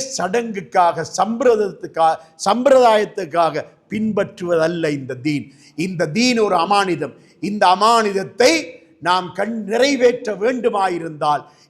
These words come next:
இந்த அமானிதத்தை நிறைவேற்றியவர்களாக அல்லாஹ்விடத்திலே நாம் கணிக்கப்பட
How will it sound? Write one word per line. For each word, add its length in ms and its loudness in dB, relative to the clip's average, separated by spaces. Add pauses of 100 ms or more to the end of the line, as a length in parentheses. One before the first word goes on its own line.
(100)
இந்த 160 0 (140)
அமானிதத்தை 760 4 (480)
நிறைவேற்றியவர்களாக 1500 4 (140)
அல்லாஹ்விடத்திலே 880 4 (140)
நாம் 220 2 (420)
கணிக்கப்பட 640 -4